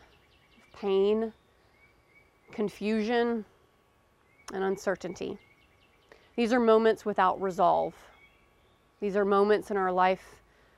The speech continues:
that don't make sense, and we say, "It wasn't supposed to happen this way."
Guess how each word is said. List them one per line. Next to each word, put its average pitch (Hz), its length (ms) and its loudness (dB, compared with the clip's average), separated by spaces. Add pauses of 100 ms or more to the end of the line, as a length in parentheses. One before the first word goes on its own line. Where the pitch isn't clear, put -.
(320)
that 202 140 -2
don't 226 200 4
make 214 200 0
sense, - 540 -6 (100)
and 196 160 -2
we 196 80 2
say, 185 540 0 (440)
"It 196 100 -4
wasn't 214 300 2
supposed 226 280 2
to 226 40 -4
happen 214 300 2
this 175 200 -6
way." - 280 -4